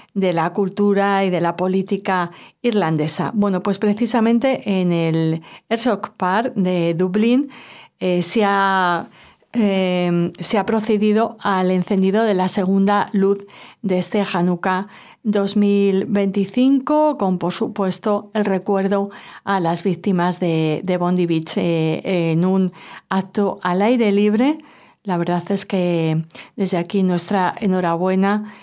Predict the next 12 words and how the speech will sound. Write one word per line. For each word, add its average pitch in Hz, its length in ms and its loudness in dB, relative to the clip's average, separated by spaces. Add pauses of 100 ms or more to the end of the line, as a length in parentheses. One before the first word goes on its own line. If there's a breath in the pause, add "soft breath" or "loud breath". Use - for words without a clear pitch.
(200 loud breath)
y 214 160 2
nuestro 185 360 0
agradecimiento 185 720 0
por 214 160 4
mostrarse 196 640 0
así 196 240 0
de 190 100 2
valientes 180 560 0
a - 80 0
la 180 160 -2
comunidad 180 400 0
judía 165 480 -4